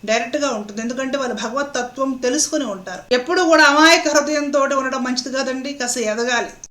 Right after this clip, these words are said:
కాబట్టి అంతా భగవంతుడిదే అనే భావనతోటి ఏదైనా సరే చెయ్యడము, "నాకు ఇది కావాలి, ఇది రావాలి కాబట్టి ఈ పని చేస్తున్నాను" అనే ప్రతిఫలాపేక్ష ఏమాత్రము, స్వామి చెప్పినట్టు లేశ మాత్రమైనా లేకుండా భగవత్ ప్రాప్తి కోసం పనులు చేయడము,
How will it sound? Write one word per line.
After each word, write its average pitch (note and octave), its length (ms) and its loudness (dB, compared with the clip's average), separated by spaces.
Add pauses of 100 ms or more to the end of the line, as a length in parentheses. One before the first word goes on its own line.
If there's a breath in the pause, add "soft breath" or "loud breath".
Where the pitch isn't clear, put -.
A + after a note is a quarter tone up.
(240)
కాబట్టి C#4+ 840 2
అంతా C#4+ 540 4
భగవంతుడిదే B3+ 720 -2
అనే B3 260 -2
భావనతోటి C#4+ 840 4 (100)
ఏదైనా C#4 480 2
సరే B3 360 -2
చెయ్యడము, G#3+ 680 -4
"నాకు D4 260 6
ఇది C4 120 -4
కావాలి, D#4 680 6
ఇది A#3+ 300 -2
రావాలి D#4 580 6
కాబట్టి D4 440 4
ఈ C#4+ 200 2
పని D4+ 200 8
చేస్తున్నాను" B3+ 760 -2
అనే A#3+ 220 -2
ప్రతిఫలాపేక్ష B3+ 800 -2 (600 loud breath)
ఏమాత్రము, C4+ 540 2
స్వామి B3 320 0
చెప్పినట్టు B3+ 400 -6
లేశ B3 280 0
మాత్రమైనా C4 720 -2
లేకుండా A3 480 -4
భగవత్ A3+ 460 -8
ప్రాప్తి B3 340 -6
కోసం C#4 360 -2
పనులు A3 300 -6 (100)
చేయడము, G3+ 540 -6